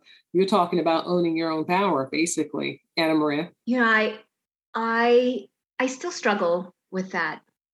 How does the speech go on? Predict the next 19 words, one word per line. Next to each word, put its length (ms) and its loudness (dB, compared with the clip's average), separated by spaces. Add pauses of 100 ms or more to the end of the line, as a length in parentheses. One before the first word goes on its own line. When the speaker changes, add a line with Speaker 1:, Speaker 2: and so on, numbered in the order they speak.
(420)
Speaker 2:
I 140 6
teach 360 2
a 60 2
lot 180 4
of 160 -4
really 220 4
good 320 0 (300)
designers, 920 -2 (280)
um, 600 0
Speaker 1:
Mm-hmm. 60 -6
Speaker 2:
about 240 2
garden 240 2
design. 500 2 (640)
And 400 4 (840)
with 160 2
the 80 2
very 260 4
same 300 2
information 920 -2